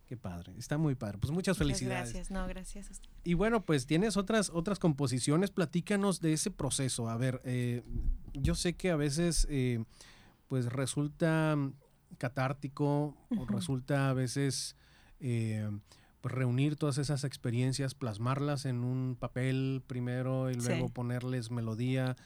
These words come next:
Speaker 1: tratar de decir las palabras adecuadas sin herir a otros.
Speaker 2: <laughs> Sí. <laughs> Pues, este, yo cu-, yo empecé componiendo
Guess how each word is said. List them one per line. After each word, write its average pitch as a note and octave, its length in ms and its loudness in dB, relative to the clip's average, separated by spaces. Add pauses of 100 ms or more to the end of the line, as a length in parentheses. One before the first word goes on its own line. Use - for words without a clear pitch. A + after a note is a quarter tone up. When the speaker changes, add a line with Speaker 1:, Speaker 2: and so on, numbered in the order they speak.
(320)
Speaker 1:
tratar B2+ 400 0
de C#3 400 2 (640)
decir C#3 460 0
las F3 160 -2
palabras C3 560 -2
adecuadas C3 800 0
sin A#2+ 500 -4
herir B2 320 -2
a B2+ 160 0
otros. D3 480 2
Speaker 2:
<laughs> C#4+ 1040 6
Sí. A3+ 240 -2 (640)
<laughs> B3 180 0 (800)
Pues, A#3+ 420 6
este, A3 880 0 (800)
yo A3 220 4
cu-, - 160 2
yo C4 80 8
empecé D4+ 340 4
componiendo A3+ 920 2